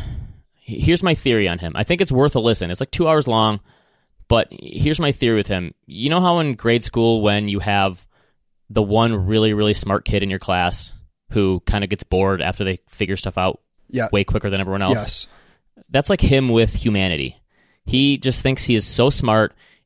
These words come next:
Speaker 1: and everyone else is, like, almost so beneath him because he's so smart. And I feel like he,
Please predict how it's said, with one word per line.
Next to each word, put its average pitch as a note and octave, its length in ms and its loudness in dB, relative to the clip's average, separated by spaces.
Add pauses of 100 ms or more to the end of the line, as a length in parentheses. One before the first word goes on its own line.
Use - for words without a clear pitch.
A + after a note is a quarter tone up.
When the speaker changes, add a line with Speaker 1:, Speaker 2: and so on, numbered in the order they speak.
(120)
Speaker 1:
and G#2 100 0
everyone A2+ 280 2
else A2 200 0
is, G2 200 -2
like, F#2+ 180 -2
almost A2+ 260 -2
so A#2+ 160 4
beneath G#2+ 380 0
him G2 180 2
because A2 380 0
he's G#2 160 -2
so G2+ 120 2
smart. F#2+ 360 -2
And F#2 100 -4
I F#2 40 -2
feel A2+ 180 0
like G#2+ 140 0
he, G2+ 420 -2